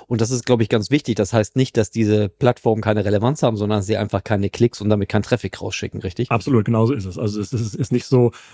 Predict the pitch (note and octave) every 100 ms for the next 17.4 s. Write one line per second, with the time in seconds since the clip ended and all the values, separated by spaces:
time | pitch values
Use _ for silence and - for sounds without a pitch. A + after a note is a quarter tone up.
0 | _ A2+ A2 - A#2 G#2+ A#2+ A2+ G#2+ G#2
1 | - B2+ A#2+ D3 A#2+ A#2 A2 A2+ A2+ A2+
2 | A2 - A2 - G#2 G#2 A2 C3+ G3 D#3
3 | E3+ D#3+ F#3+ - A2+ G#2+ A2 C3 - A2+
4 | G#2 A2+ A#2 A2+ A2 A#2 A#2+ A2+ A#2 A2+
5 | G#2+ - - - C#3 B2 A2 A2+ A2+ -
6 | C3 A2+ B2 A#2 D3 - - E3+ A3 -
7 | _ A2+ G#2+ - C3+ C3+ C3+ C3 D#3 C3+
8 | - C#3 C#3 C#3 D3 C#3 C3+ B2+ - -
9 | - C3 C3+ C3+ C3+ D3 C3 C#3+ C#3+ C#3+
10 | D3 B2+ A#2+ A#2 A#2 A#2+ A2 A2 A2 A2
11 | C#3+ D#3 A#2 A2 A2+ - C3 B2+ B2+ G#2+
12 | G#2+ C#3 - C3+ B2 B2+ B2 A2 A2+ A#2
13 | A2 G#2 A2+ A#2+ A2+ G#2 G#2+ G#2 G#2+ -
14 | A#2 - - A2+ A2+ - G#2+ - G#2+ -
15 | A2+ G#2 - A#2 A#2 G#2+ G#2 G#2 G#2 G2+
16 | G2+ G2+ G#2+ A#2 G#2 G#2+ A2 G2+ G#2 F#2+
17 | G2+ G2 G#2 -